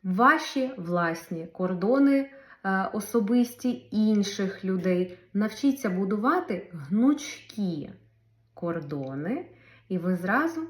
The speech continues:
відчуєте комфорт спілкування. Коли ви не відрізаєте людей і не будуєте величезну стіну, яку вони не пройдуть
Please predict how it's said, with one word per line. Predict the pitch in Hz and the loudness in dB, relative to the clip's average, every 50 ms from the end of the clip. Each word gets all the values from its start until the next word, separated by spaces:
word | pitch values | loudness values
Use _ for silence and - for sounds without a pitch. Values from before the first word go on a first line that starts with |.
| - - _ _ - | -12 -20 _ _ -8
відчуєте | 240 - _ - - - - 180 170 165 156 156 156 156 - - 180 170 180 - - - _ _ _ _ _ - | -8 -8 _ -14 -12 -6 -4 -2 -2 -2 -2 -4 -6 -8 -8 -6 -6 -6 -6 -10 -16 -20 _ _ _ _ _ -6
комфорт | 185 175 165 160 - - - 160 160 190 196 - - - _ _ | -6 -4 -4 -6 -10 -12 -8 -6 -4 -4 -6 -6 -18 -20 _ _
спілкування. | - - _ _ - 196 185 185 - - 196 190 190 185 160 - 151 - - - - - - - - - _ | -20 -20 _ _ -6 -6 -6 -6 -6 -6 -4 -2 -2 -2 -2 -4 -6 -8 -10 -12 -14 -16 -20 -20 -20 -14 _
Коли | - 208 214 220 226 | -2 2 4 4 4
ви | 214 233 233 | 6 4 4
не | 233 247 254 269 277 294 311 330 | 6 6 6 6 6 6 6 4
відрізаєте | 330 349 277 320 330 330 277 247 247 233 247 262 277 277 - 269 254 | 4 6 6 6 6 6 6 6 4 4 4 2 2 2 2 2 2
людей | 240 233 202 180 165 156 151 165 190 - - _ _ _ _ _ _ _ _ _ _ _ | 2 0 0 0 0 -2 -2 -6 -8 -12 -16 _ _ _ _ _ _ _ _ _ _ _
і | 202 202 | -2 0
не | 208 208 | 0 0
будуєте | 196 214 226 196 220 233 247 240 240 226 214 208 202 - 185 180 170 | 2 0 0 2 2 2 2 2 2 0 0 0 -2 -2 -4 -6 -2
величезну | 190 220 226 226 226 226 226 - - 240 240 254 254 220 226 214 | 0 2 2 4 2 2 0 -2 -2 0 0 0 2 2 2 2
стіну, | 196 - - - - 202 214 220 214 | 0 -2 -6 -4 -2 0 0 2 2
яку | 196 185 180 - 196 | 2 0 0 0 -2
вони | 180 175 170 165 165 175 | -2 -2 -4 -4 -2 0
не | 190 214 240 | 2 2 2
пройдуть | 240 - - 165 156 151 147 147 165 226 254 - | 2 0 -2 -2 -2 -2 -4 -4 -6 -6 -6 -8